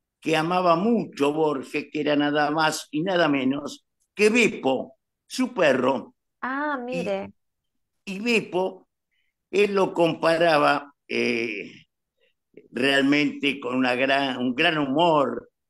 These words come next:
Speaker 1: sarcástico con el general Perón, porque decía que el peronismo era la rabia. <laughs> Y entonces, este, bueno, generaba, este, sonrisas entre todos sus acólitos,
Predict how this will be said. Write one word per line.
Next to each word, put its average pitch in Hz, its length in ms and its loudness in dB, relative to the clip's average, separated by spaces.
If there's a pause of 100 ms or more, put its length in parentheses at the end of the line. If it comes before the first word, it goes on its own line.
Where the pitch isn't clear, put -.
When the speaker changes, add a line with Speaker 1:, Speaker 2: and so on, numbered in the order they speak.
Speaker 1:
sarcástico - 1300 -8 (280)
con 151 240 -4
el 151 140 -10
general 127 640 -4
Perón, 113 500 -2
porque 117 380 -4
decía 156 520 0
que 160 100 -4
el 139 120 -6
peronismo 160 540 2
era 160 160 2
la 135 140 2
rabia. 135 680 2 (520)
<laughs> - 360 -4 (580)
Y - 160 -8
entonces, 185 720 -2
este, 156 300 -4
bueno, 160 320 2
generaba, 156 840 4 (400)
este, 127 1000 0 (220)
sonrisas 160 1000 0
entre 120 420 -6
todos 160 240 2
sus 127 220 -6
acólitos, 151 960 -2